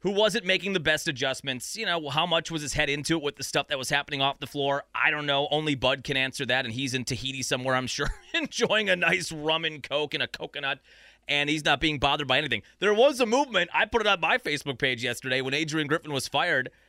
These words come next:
I thought, "Why not just bring Bud back? He knows the city. He lives in the city still, I think.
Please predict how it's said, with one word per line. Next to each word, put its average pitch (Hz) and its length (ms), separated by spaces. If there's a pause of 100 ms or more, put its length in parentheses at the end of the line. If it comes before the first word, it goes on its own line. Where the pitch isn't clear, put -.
(120)
I 165 100
thought, 196 260
"Why 214 180
not 254 220
just 240 180
bring 135 240
Bud 113 240
back? 85 380
He 190 160
knows 214 260
the 247 100
city. 185 220
He 196 80
lives 254 320
in 233 80
the 151 100
city 127 280
still, 120 200
I 110 100
think. 226 420